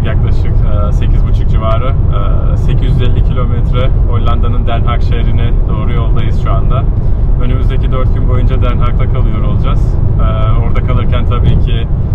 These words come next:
Amsterdam'ı ve Rotterdam'ı da gezmeyi düşünüyoruz. Ama muhtemelen bugün arabayı park ettikten sonra önümüzdeki günlerde trenle gezeriz. Ee, ondan sonra, dört günden sonra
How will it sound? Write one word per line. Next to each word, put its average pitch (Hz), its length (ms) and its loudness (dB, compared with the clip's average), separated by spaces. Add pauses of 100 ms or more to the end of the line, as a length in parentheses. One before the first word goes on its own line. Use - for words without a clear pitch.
(400)
Amsterdam'ı - 680 0
ve - 400 0
Rotterdam'ı - 440 0
da - 40 -2
gezmeyi - 420 0
düşünüyoruz. - 520 0 (220)
Ama 120 240 0
muhtemelen - 600 -2 (100)
bugün - 120 0
arabayı - 380 0
park - 220 0
ettikten - 400 0
sonra - 440 0 (260)
önümüzdeki - 440 0
günlerde - 440 0
trenle - 400 0
gezeriz. - 560 0 (720)
Ee, - 160 2
ondan - 360 0
sonra, - 440 0
dört 135 240 -2
günden - 240 0
sonra - 440 0